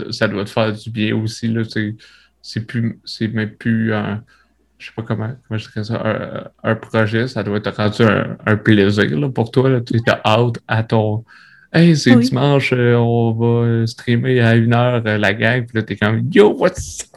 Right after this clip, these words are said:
Speaker 1: tu sais, un peu comme, euh, tu, surtout en pandémie, là, je pense qu'il y a le côté communautaire qui était moins là, là, mais tu sais, tu sais, euh, genre, tu sais que vendredi, t'as un party avec tes amis, là, t'es comme
Speaker 2: Ouais, un
Speaker 1: trop
Speaker 2: peu.
Speaker 1: hype toute la
Speaker 2: Mhm.
Speaker 1: semaine, là, fait que ça doit être un peu ce sentiment-là, je pense.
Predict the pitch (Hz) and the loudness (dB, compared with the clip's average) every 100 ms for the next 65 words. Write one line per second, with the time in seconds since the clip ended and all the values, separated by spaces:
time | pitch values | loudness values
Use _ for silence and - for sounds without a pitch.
0 | _ _ - 143 117 139 135 120 117 113 | _ _ 4 4 4 2 2 0 -6 -6
1 | - - - - - _ - - 117 135 | -12 -20 -20 -20 -20 _ -14 -8 0 2
2 | 127 120 117 113 113 123 123 117 113 113 | 4 4 4 4 2 0 -2 -2 -2 -2
3 | - 110 107 110 113 - 113 120 120 110 | -2 -4 0 -2 -2 -4 -4 0 0 0
4 | 107 110 117 117 117 110 110 107 107 123 | -2 -2 -2 -4 -4 -4 -2 -2 0 -2
5 | 127 113 110 120 110 - - _ _ 135 | -2 -4 -2 0 0 -4 -20 _ _ 2
6 | 123 113 110 107 107 - - - 117 117 | 4 4 0 -2 -4 -10 -20 -2 -2 -2
7 | - 117 120 117 117 113 - 107 104 117 | -10 -2 0 2 0 -4 -2 -4 -2 -6
8 | - 127 117 117 - 117 117 110 120 127 | -6 -6 -2 -4 0 2 2 2 0 -4
9 | 131 120 113 117 117 247 277 247 135 131 | -4 -2 -2 -2 0 4 6 6 6 6
10 | 127 123 120 123 120 110 - - 123 123 | 6 4 2 -2 0 0 -2 -4 -4 -4
11 | 120 117 - - 107 110 107 107 117 - | -6 -8 -12 -8 -4 -4 -2 -2 -4 -4
12 | 117 120 110 - 113 117 160 - - 170 | -4 -2 -4 -4 -4 -4 -6 -10 -12 -12
13 | _ | _